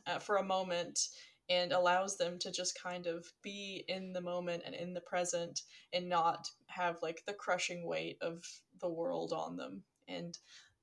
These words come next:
when they're hanging out with her, uh, they're actually, the characters are illustrated differently. They're seen as, like, these wild beasts. They're, like, furry and hairy and just, like, wild looking.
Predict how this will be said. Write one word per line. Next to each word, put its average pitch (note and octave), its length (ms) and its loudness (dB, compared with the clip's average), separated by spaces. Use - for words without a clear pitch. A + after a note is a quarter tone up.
when G#3 240 4
they're G#3 120 6
hanging A#3 340 2
out F#3 160 8
with F#3 120 -2
her, E3+ 440 0
uh, F3+ 160 4
they're F3+ 140 6
actually, F#3 420 2
the F3+ 80 -6
characters G3 480 -4
are - 60 0
illustrated F3+ 600 0
differently. E3 460 -4
They're F3 160 0
seen F3+ 480 2
as, F#3 180 2
like, F3+ 200 4
these G3 200 -2
wild E3 560 0
beasts. D3 420 -2
They're, E3+ 120 0
like, D#3+ 180 -4
furry A#3 640 4
and F3 120 -2
hairy F#3 580 -2
and E3+ 160 -2
just, F3+ 260 0
like, - 220 -6
wild G3 500 4
looking. F3+ 540 -4